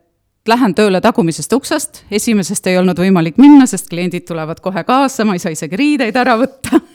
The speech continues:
<laughs> Et nüüd käin tagumisest uksest. Äh, valmistan siis ette, ma olen juba päeva nagu kodus ja peas nagu läbi mõelnud ja siis lähen neid tervitama. See võtab omajagu aega, õnneks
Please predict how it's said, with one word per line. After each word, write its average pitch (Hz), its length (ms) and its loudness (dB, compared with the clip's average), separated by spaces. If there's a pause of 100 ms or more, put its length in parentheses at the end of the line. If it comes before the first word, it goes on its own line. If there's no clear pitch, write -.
(240)
<laughs> - 340 -16
Et 262 140 -2
nüüd 285 200 0
käin 302 220 4
tagumisest 180 600 -6
uksest. - 440 -12 (460)
Äh, 185 300 -2
valmistan 214 460 0
siis 190 200 -4
ette, 302 340 -2
ma 233 120 2
olen 214 160 2
juba 175 240 -4
päeva 190 340 -2
nagu 170 500 -6
kodus 202 380 -6
ja 170 160 -4
peas 175 400 -6
nagu 156 460 -10 (200)
läbi 285 320 -2
mõelnud 214 520 0 (720)
ja 185 120 -4
siis 285 220 -2
lähen 294 180 4
neid 311 160 4
tervitama. 175 560 -6 (460)
See 214 140 -8
võtab 247 240 -4
omajagu 262 400 4
aega, 294 280 0
õnneks 240 420 -4